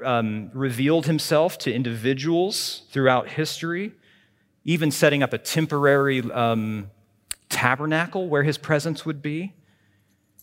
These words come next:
back in Deuteronomy twelve, he promised that there's gonna be a central place, a central location where when you are in the new land, at that location, I'm going to place my name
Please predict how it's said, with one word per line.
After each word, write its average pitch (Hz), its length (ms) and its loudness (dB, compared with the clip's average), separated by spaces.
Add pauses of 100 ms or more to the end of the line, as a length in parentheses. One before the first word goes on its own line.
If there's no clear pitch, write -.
(100)
back 160 180 0
in 165 100 2
Deuteronomy 156 460 0
twelve, 127 520 2
he 123 80 -6
promised 190 360 -4
that 156 80 -6
there's 156 160 -4
gonna 208 120 -2
be 202 100 0
a 147 40 0
central 156 560 -2
place, - 640 -4 (280)
a - 40 -8
central 147 720 0
location 104 840 -2 (300)
where 113 120 2
when 113 220 0
you 165 200 0
are 170 140 4
in 143 140 4
the 120 80 2
new 135 440 0
land, 113 680 0 (1000)
at 113 140 -2
that 139 240 0
location, 131 580 -2
I'm 135 160 2
going 156 220 -4
to - 80 -6
place - 480 -2
my 120 200 0
name 147 540 -2